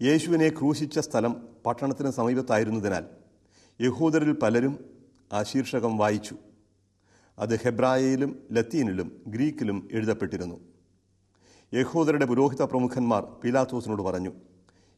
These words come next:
"യഹൂദരുടെ രാജാവ് എന്നല്ല, യഹൂദരുടെ രാജാവ് ഞാനാണ് എന്നവൻ പറഞ്ഞു എന്നാണ് എഴുതേണ്ടത്." പീലാത്തോസ് പറഞ്ഞു, "ഞാൻ എഴുതിയത് എഴുതി." Praise the Lord.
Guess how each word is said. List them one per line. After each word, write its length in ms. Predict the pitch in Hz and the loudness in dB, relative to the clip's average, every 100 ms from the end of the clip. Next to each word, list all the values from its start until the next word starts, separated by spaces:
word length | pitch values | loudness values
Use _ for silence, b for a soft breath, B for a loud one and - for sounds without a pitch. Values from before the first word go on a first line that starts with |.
| - | -4
"യഹൂദരുടെ 480 | 123 - 165 151 120 | -4 0 2 4 4
രാജാവ് 500 | 117 135 147 151 147 - | 4 4 4 4 2 -2
എന്നല്ല, 400 | 107 92 90 - - - b b b - | -2 -2 -4 -6 -14 -20 b b b -4
യഹൂദരുടെ 440 | 110 139 127 117 | -2 0 0 2
രാജാവ് 480 | 113 123 131 135 139 - - | 4 4 2 2 0 -4 -2
ഞാനാണ് 520 | 113 143 120 92 92 - - | 2 4 2 0 -6 -12 -6
എന്നവൻ 320 | 113 110 101 98 | -2 0 0 0
പറഞ്ഞു 360 | 113 131 156 160 - - - | 2 2 0 -4 -12 -20 -6
എന്നാണ് 300 | 113 104 92 | -2 0 0
എഴുതേണ്ടത്." 500 | 95 95 98 85 - - - _ b b b b - | -2 -2 -2 -4 -10 -14 -20 _ b b b b -6
പീലാത്തോസ് 500 | 117 110 101 104 92 | 0 0 0 -4 -4
പറഞ്ഞു, 320 | 107 110 131 - - - _ _ - | -2 0 -2 -6 -14 -20 _ _ -10
"ഞാൻ 180 | 95 98 | -6 -4
എഴുതിയത് 680 | 107 107 120 117 135 - - _ 104 | -4 -2 -2 -4 -8 -16 -20 _ -8
എഴുതി." 360 | 98 95 - - _ _ _ _ _ _ _ _ _ _ _ _ - | -8 -8 -14 -20 _ _ _ _ _ _ _ _ _ _ _ _ -8
Praise 220 | 104 98 | -6 -6
the 100 | 92 | -8
Lord. 160 | 82 | -8